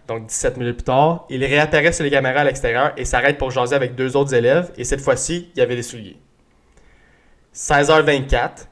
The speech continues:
il entre à nouveau dans l'école, se promène un peu partout, on dirait qu'il savait pas vraiment où il allait, genre, il se fait juste promener, puis se promener. Puis cinq minutes plus tard, il quitte l'école pour de bon,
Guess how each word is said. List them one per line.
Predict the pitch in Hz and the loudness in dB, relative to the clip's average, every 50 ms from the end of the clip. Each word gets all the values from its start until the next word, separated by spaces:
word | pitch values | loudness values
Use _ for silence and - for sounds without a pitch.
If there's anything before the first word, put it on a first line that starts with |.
| _ - | _ -12
il | 127 127 131 | -6 -2 0
entre | 135 147 143 - | 0 0 0 -2
à | 131 131 | -4 -4
nouveau | 135 147 147 180 208 | -2 -2 0 2 2
dans | 214 196 | 4 4
l'école, | 170 143 131 135 139 131 139 160 165 | 4 2 0 0 2 2 2 0 -2
se | - - 139 | -4 -4 -4
promène | 127 135 135 143 151 156 | -2 0 0 2 2 2
un | 147 | 2
peu | 139 151 156 | 0 0 2
partout, | 156 139 127 - - 135 143 139 - - | 0 0 0 -2 -8 -8 -10 -8 -8 -8
on | 120 | -8
dirait | 117 117 135 135 | -6 -4 -4 -4
qu'il | - | -2
savait | 127 117 117 | -2 -2 -2
pas | 117 131 | -2 -4
vraiment | 123 123 120 127 127 | -4 -2 -2 -2 -4
où | 123 123 | -4 -6
il | - 110 | -6 -8
allait, | 101 95 98 101 107 110 | -8 -8 -8 -8 -8 -8
genre, | 107 107 107 110 104 | -8 -10 -10 -10 -12
il | 104 101 98 | -14 -16 -20
se | - - - _ | -20 -20 -20 _
fait | - 110 | -16 -14
juste | 101 104 104 107 - | -14 -14 -14 -16 -16
promener, | - - 98 101 107 113 | -16 -16 -14 -12 -12 -12
puis | 113 - | -12 -14
se | - - | -12 -10
promener. | 107 104 104 110 120 139 | -10 -10 -10 -10 -12 -14
Puis | 139 - - - _ _ - - | -14 -20 -20 -20 _ _ -14 -8
cinq | - - 139 | -2 -2 0
minutes | 143 151 151 | 2 0 0
plus | 147 - | 0 0
tard, | - 135 139 151 147 143 | 2 4 4 4 2 0
il | - 127 - | -4 -6 -2
quitte | - 147 143 143 | 0 0 0 0
l'école | 123 - 135 131 127 | -2 0 0 0 2
pour | 135 131 117 | 0 0 0
de | 120 113 | -2 -4
bon, | 117 117 123 143 143 | -4 -2 -4 -4 -4